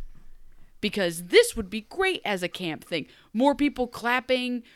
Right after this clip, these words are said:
more just, like, I don't know, just an absolute stadium, stadium of people for no reason, like, a crushing amount of people <laughs> who are listening to this child. I wish more wishes would have come true.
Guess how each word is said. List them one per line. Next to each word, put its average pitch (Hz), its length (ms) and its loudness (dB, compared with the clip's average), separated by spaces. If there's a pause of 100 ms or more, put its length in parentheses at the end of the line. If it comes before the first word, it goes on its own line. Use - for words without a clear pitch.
(120)
more 269 280 2
just, 254 240 -6
like, 220 240 -4 (580)
I 277 80 -2
don't 277 140 2
know, 147 220 -6 (260)
just 349 220 2 (340)
an 285 100 4
absolute 262 640 -2
stadium, 208 640 0 (100)
stadium 202 480 0
of 190 140 -4
people 196 400 -4
for 196 340 0
no 165 280 -4
reason, 156 500 -6
like, 180 160 -2
a 190 100 4
crushing 170 720 -8
amount 160 280 -4
of 165 120 -10
people - 460 -16 (200)
<laughs> - 200 -20
who 269 80 0
are 185 140 6
listening 175 420 -2
to 170 80 -6
this 165 160 -4
child. 185 600 -2 (640)
I 359 120 6
wish 359 240 0
more 269 200 2
wishes 302 300 -2
would 277 120 -2
have 294 100 -6
come 294 200 0
true. 330 360 -4